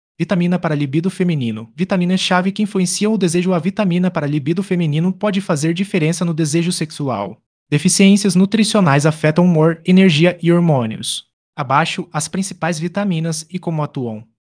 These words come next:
Vitamina D, hormônios e energia. Vitamina D influencia hormônios e energia, participando da produção de hormônios sexuais e do bem-estar. Níveis baixos de vitamina D associam-se a cansaço e redução do interesse sexual.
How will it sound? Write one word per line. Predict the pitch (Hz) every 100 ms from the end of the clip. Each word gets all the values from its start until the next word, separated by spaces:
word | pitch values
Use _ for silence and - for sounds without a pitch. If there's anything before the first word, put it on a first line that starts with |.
| _ -
Vitamina | 143 190 165 180
D, | 139 151 190 -
hormônios | 175 160 156 135 135 -
e | 180
energia. | 196 180 139 151
Vitamina | 143 185 220 156 165 175
D | 151
influencia | 185 - 180 185 180
hormônios | 170 165 143 135 127 -
e | - 190
energia, | 190 175 143 160 170
participando | - 165 196 196 196 175 185 165
da | 135
produção | - 170 180 - 180
de | 175
hormônios | 165 151 151 139
sexuais | - 190 180 123 123 131
e | 180
do | 175
bem-estar. | 147 160 165 - 120 107 117 _ _ _ -
Níveis | 170 208 190
baixos | 151 160 170 147
de | 180
vitamina | 196 220 185 175 190
D | 147 160
associam-se | 160 175 - 196 - 175 196 202
a |
cansaço | 170 180 180 175 180 - 175
e | 147
redução | 135 185 196 151 151
do |
interesse | 185 196 165 170 180
sexual. | - 156 - 151 123 104 127